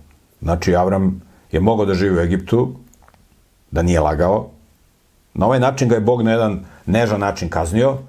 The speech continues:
tako što ga je faraon ukorio. U stvari, Bog ga je ukorio preko faraona, očigledno, pošto Avram nije hteo u tom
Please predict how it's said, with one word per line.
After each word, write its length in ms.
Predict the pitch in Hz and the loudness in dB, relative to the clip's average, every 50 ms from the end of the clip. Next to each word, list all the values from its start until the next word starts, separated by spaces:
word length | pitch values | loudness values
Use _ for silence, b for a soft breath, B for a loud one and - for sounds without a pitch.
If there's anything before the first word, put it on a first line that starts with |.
| B B B B B B B B B B - | B B B B B B B B B B -4
tako 200 | 82 80 - 85 | -4 -4 -4 -6
što 140 | - - | -4 -2
ga 80 | 78 85 | 0 0
je 60 | 80 | -2
faraon 340 | 80 - 82 85 82 80 76 | 0 -2 -2 -2 0 -2 -4
ukorio. 460 | 71 69 - 95 92 107 117 131 143 143 - - - - | -6 -2 -2 0 0 2 2 2 0 0 -4 -10 -18 -18
U 60 | - | -12
stvari, 200 | - - 90 87 | -4 -2 -2 -2
Bog 300 | 87 92 101 120 123 107 | 0 2 2 2 2 0
ga 60 | 101 | -2
je 40 | 98 | -2
ukorio 340 | 92 90 - - 98 95 95 | -2 -2 -2 -2 0 0 0
preko 260 | 95 - 80 - - | -2 -4 -8 -8 -8
faraona, 440 | 78 - 76 76 71 73 78 80 78 | -8 -6 -4 -4 -2 -4 -2 -2 -4
očigledno, 520 | 76 - - 60 67 67 67 78 101 110 - - - - _ _ _ _ _ _ _ _ _ _ | -4 -6 -6 -6 -4 -4 -2 -2 -4 -4 -4 -10 -18 -20 _ _ _ _ _ _ _ _ _ _
pošto 260 | - - 65 - - 64 | -12 -12 -10 -8 -6 -4
Avram 240 | 69 73 73 71 | -2 -2 -2 -2
nije 140 | 76 76 71 | -2 -4 -4
hteo 240 | 71 73 78 73 71 | -4 -4 -2 -2 -2
u 80 | 71 71 | -4 -4
tom 200 | - 78 76 | -4 -6 -6